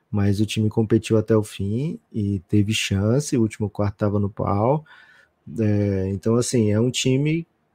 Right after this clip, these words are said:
bem competitivo e que nas peças, Gibas, talvez os números ofensivos agora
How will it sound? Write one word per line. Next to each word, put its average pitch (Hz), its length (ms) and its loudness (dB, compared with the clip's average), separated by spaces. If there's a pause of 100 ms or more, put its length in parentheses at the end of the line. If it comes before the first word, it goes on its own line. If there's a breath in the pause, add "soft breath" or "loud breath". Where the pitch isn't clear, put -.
(160)
bem 123 480 8
competitivo 147 880 0 (180)
e 214 140 2
que 175 300 0
nas 123 260 2
peças, 160 520 0
Gibas, 101 440 -4
talvez 131 380 4
os 131 140 0
números 123 360 0
ofensivos 110 540 -2
agora 104 440 2